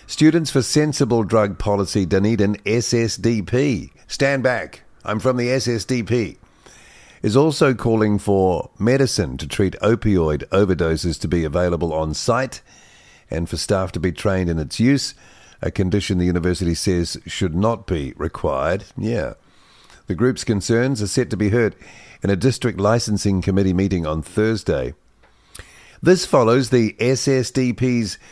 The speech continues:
recent objection to eleven bar and clubs on licence renewal, alongside objections from police,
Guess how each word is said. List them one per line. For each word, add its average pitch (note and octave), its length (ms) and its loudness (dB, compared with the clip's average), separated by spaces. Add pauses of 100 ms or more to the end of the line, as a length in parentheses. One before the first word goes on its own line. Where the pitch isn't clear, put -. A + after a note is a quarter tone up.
(180)
recent C#3+ 440 0
objection G2 600 -2
to A2 180 2
eleven A#2 480 2
bar A#2 240 2
and G2+ 100 -2
clubs F#2+ 400 -2 (120)
on A2+ 180 2
licence G#2 580 0
renewal, F2+ 560 2 (480)
alongside F2+ 560 0
objections E2 600 -2
from D#2+ 160 -4
police, A#2 420 0